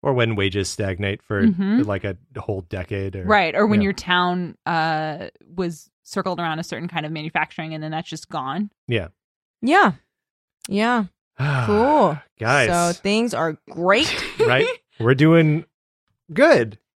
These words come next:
Speaker 2: Did,
Speaker 3: Mm-hmm.
Speaker 2: did you guys cry when she said, "I'm so sorry I killed you"?
Speaker 3: No.
Speaker 1: Oh, let's talk about this a little bit. She, uh, no, I did not cry. <laughs> But, uh,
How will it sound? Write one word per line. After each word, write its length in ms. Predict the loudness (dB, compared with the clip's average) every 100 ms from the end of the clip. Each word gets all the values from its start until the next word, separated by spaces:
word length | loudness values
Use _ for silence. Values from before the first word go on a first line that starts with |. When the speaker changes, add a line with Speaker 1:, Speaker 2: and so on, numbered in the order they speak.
| -2
Speaker 2:
Did, 160 | 0
Speaker 3:
Mm-hmm. 340 | 2 2 0 -2
Speaker 2:
did 180 | -2
you 80 | 0
guys 240 | 0 -2 -2
cry 260 | -2 0
when 140 | 0 -2
she 100 | -2
said, 140 | -2
"I'm 100 | -2
so 140 | -4
sorry 260 | -6 -6 -6
I 80 | -8
killed 260 | -10 -12
you"? 200 | -8 -10 -10 _ _ _
Speaker 3:
No. 300 | -10 -10 -12 _ 0
Speaker 1:
Oh, 100 | 2
let's 200 | 2 0
talk 160 | 0
about 180 | 4 4
this 200 | 4 0 -2
a 80 |
little 200 | -2 -2
bit. 220 | -2 -6 -8 _ _ _ _ _ _ _ -10
She, 640 | -6 0 2 2 0 -2 _ _ _ _ _ _ _ _ -2
uh, 80 | -2 -4 -18 -6
no, 280 | -2 -2 -2
I 60 | -4
did 120 | -2
not 160 | -4 -4
cry. 300 | -6 -6 -10 _ _ _ -20 -6
<laughs> 120 | -6 -6 -10 _ _ _ -4
But, 280 | 2 2 2 -10 -20 _ -2
uh, 360 | 2 4 2